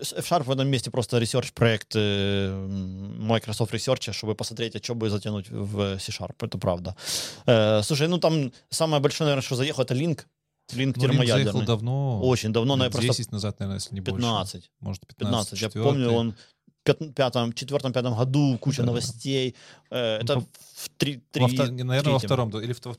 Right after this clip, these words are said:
Speaker 1: Не, в третьем,
Speaker 2: третьем или
Speaker 1: во
Speaker 2: во
Speaker 1: вт-, во втором
Speaker 2: втором
Speaker 1: не
Speaker 2: был.
Speaker 1: было ещё. Я никогда не пользовался
Speaker 2: Значит,
Speaker 1: линком,
Speaker 2: это
Speaker 1: но я
Speaker 2: одиннадцатый,
Speaker 1: читал.
Speaker 2: одиннадцатый, десятый, девятый год где-то, да.
Speaker 1: Ну,
Speaker 2: Это
Speaker 1: короче.
Speaker 2: самое большое, что оттуда перекочевало. Хотя щас у нас там есть тайплы, например, такой, нифига себе, кортежи, откуда у нас тут кортежи взялись? Это ж
Speaker 1: Мгм.
Speaker 2: вообще в жизни, ну, вот есть, хочешь, используй там,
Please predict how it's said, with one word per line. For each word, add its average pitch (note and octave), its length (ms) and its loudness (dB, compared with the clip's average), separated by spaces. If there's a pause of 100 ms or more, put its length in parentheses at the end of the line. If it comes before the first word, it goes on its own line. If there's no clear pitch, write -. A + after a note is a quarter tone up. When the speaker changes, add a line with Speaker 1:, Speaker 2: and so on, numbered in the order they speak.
Speaker 1:
Не, D3+ 180 2
в B2+ 60 -8
третьем, - 0 -
Speaker 2:
третьем C#3+ 340 2
или A#2+ 80 2
Speaker 1:
во - 0 -
Speaker 2:
во A#2 80 2
Speaker 1:
вт-, - 80 -4
во A2+ 80 2
втором - 0 -
Speaker 2:
втором C#3+ 220 4
Speaker 1:
не B2 100 2
Speaker 2:
был. G2+ 60 -2
Speaker 1:
было G#2 100 2
ещё. G2+ 180 -4
Я C#3 60 0
никогда C#3+ 260 0
не C#3 80 -4
пользовался B2+ 340 0
Speaker 2:
Значит, C#3+ 60 -2
Speaker 1:
линком, E3 300 4
Speaker 2:
это A2 100 2
Speaker 1:
но A#2+ 140 4
я C3 100 4
Speaker 2:
одиннадцатый, B2 80 2
Speaker 1:
читал. G#2+ 240 -2
Speaker 2:
одиннадцатый, C#3 420 -2
десятый, G#2+ 480 -4
девятый G2 380 -2
год F#2+ 160 -2
где-то, G#2 220 -10
да. G#2+ 240 -6 (760)
Speaker 1:
Ну, A3 80 6
Speaker 2:
Это - 20 8
Speaker 1:
короче. E3 180 6
Speaker 2:
самое D#3+ 120 8
большое, C#3 280 6
что G#2 140 -2
оттуда G2 200 -4
перекочевало. G2+ 640 -4
Хотя D3+ 280 2
щас C#3 260 4
у - 20 -10
нас A2+ 120 0
там G2+ 120 -4
есть G2 180 -2
тайплы, C3 360 0
например, G2+ 340 -4
такой, - 220 -10
нифига A2 320 -6
себе, G2+ 160 -8
кортежи, A#2 440 -4
откуда G2 340 -8
у - 20 -10
нас F#2+ 180 -12
тут - 100 -20
кортежи A2 360 -10
взялись? F#2+ 340 -10
Это - 100 -12
ж B2+ 40 -2
Speaker 1:
Мгм. B2 40 2
Speaker 2:
вообще A#2 220 2
в - 40 -8
жизни, F#2+ 160 -8
ну, G2 400 -6
вот G2+ 240 -6
есть, G#2+ 180 -6
хочешь, - 280 -6
используй G2+ 380 -6
там, B2 300 -12